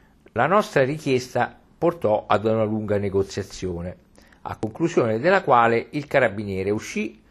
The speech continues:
dichiarandoci che per lui sarebbe stato un grande onore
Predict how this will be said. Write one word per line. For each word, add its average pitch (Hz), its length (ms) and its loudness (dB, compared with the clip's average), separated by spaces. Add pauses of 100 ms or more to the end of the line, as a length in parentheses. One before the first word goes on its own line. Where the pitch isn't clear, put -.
(200)
dichiarandoci 113 960 0
che 147 140 -4
per 156 200 0
lui 139 220 -2
sarebbe 123 400 0
stato 127 540 2
un 117 120 -10
grande 131 320 2
onore 131 520 2